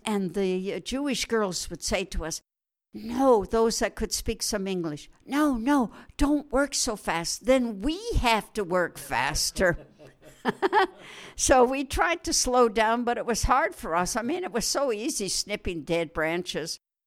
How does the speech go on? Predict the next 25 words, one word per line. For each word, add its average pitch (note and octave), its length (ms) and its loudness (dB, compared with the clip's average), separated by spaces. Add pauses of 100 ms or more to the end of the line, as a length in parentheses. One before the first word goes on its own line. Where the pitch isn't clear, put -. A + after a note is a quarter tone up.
(100)
I B3+ 100 0
don't C#4+ 280 0
think A#3+ 240 -2
they G#3 160 -2
were G#3 140 -2
too A3 220 2
excited G3+ 600 -2
about D#3+ 240 -4
working F3+ 420 -4
on E3+ 200 -2
a D#3 60 -6
kibbutz. - 600 -2 (1000)
And G3 340 0 (180)
our C4 300 2
boss F#3 500 2
from F3+ 180 -6
South F#3+ 400 -2
Africa, F3 540 -2
he A#3 240 -4
would G#3 260 -4
put A3 360 2
big B3 380 -6
clumps A3 640 -4
of D3+ 320 -10
grapes. F3+ 680 -2